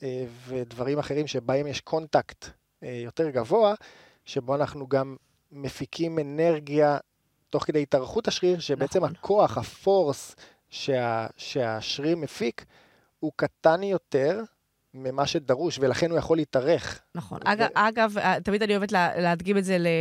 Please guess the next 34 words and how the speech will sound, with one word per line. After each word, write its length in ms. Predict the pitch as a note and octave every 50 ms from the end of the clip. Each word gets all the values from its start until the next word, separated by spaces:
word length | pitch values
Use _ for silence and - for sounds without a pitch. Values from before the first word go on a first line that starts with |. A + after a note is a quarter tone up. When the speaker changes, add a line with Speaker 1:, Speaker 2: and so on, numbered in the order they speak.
| E3 E3
Speaker 2:
להסביר 320 | E3+ E3+ E3+ - G3 G3 G3
את 60 | F#3
זה 80 | F#3+
למתאמנים 440 | F3+ F3 E3+ F3 F#3+ F#3 F#3+ F#3 F#3 E3+
בעליית 640 | F3+ E3+ D#3+ D#3 D#3 E3 E3+ E3 E3 F3 G3+ G#3+ -
מתח 260 | C4+ C#4 - D4 -
אל 60 | C#4+ B3
מול 160 | B3+ C#4 C4
ירידת 320 | C#4+ C4+ C#4 C4+ C4+ -
מתח. 320 | B3 A3+ - - G3+ G3 -
Speaker 1:
בדיוק. 340 | C3+ - C3 A#2+ G#2+ - - -
Speaker 2:
אני 120 | G3 G#3
עולה 120 | A3+ A#3 A#3+
את 80 | A#3+
המתח, 360 | B3 A3 G#3+ G#3 - G3 - G#3
אז 100 | F#3 F#3
השריר 220 | - - G3 G3+
מתקצר 540 | G3+ F#3 - - E3+ - - B3+ C4 D4 D#4 D#4
ואני 140 | E4 D#4+ D#4
מייצרת 360 | D4 D4 D#4 - C#4+ C#4+ -
כוח, 260 | - D4+ D#4 - -
אני 120 | A3 G#3+ G3
יורדת, 380 | G3 F#3+ A#3 A#3+ A#3+ - - - _ -
זה 100 | F#3+ F#3+
עדיין 260 | F#3 F#3 A3 A#3+ B3+ B3
מאמץ 320 | A3+ A3 A3 A3+ A#3+ -
שרירי 260 | - - G#3+ G#3+ A#3
גדול. 340 | G#3+ A#3 A#3 D#4 C#4+ A3+ D#3+ - _ - -
Speaker 1:
מאוד. 360 | C#3 C3+ C3+ C#3 B2 A2+ - -
Speaker 2:
אגב, 380 | - G#3 A3 A3 B3 A3+ G3+ F#3+ - _ - F#3+
מאוד 300 | G3+ G#3 A#3 B3+ A3 F#3+
גדול, 280 | E3 D#3 D#3+ D3+ D#3+
אגב. 260 | E3 F3 F#3+ G#3 A#3+
Speaker 1:
מאוד. 140 | G#3 C#3+ B2+